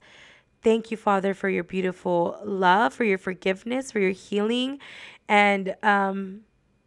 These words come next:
I just pray that you bless us, Lord, today. Bless us with your protection and with your beautiful peace that, that we just can never understand, but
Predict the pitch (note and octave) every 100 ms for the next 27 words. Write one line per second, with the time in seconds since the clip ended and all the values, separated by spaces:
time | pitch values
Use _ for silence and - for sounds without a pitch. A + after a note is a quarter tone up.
0 | _ _ _ - F#3+ A3 - - A3 A3
1 | G#3 G3+ G3+ G3+ G3 G#3 - G3 F#3 F#3+
2 | G#3+ C#4 D4 - D#3 D3 F3+ F3+ - F3+
3 | E3+ F3+ - G3+ - F#3+ F3+ F#3 - F3+
4 | - - A#3 B3 C4 - - - - -
5 | - G3+ G3+ G#3 G#3 G3 G#3 A#3 C4+ C#4
6 | A#3+ A3 G3 F3+ - - G#3+ G#3 - F#2
7 | F#2 - - A3 A3 D#3 - G#3 G3 A3+
8 | - A#3 A3 A3 A3 G#3+ F#3+ G3 - -
9 | G3 G3+ A#3+ G#3 G#3 F#3+ F3+